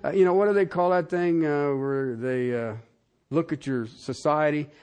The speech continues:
What kind of people do, how many white picket fences do you have? What's the income basis of it?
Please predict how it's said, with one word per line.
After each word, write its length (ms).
What 160
kind 180
of 120
people 240
do, 120
how 140
many 160
white 340
picket 220
fences 420
do 80
you 80
have? 300
What's 200
the 160
income 360
basis 460
of 180
it? 100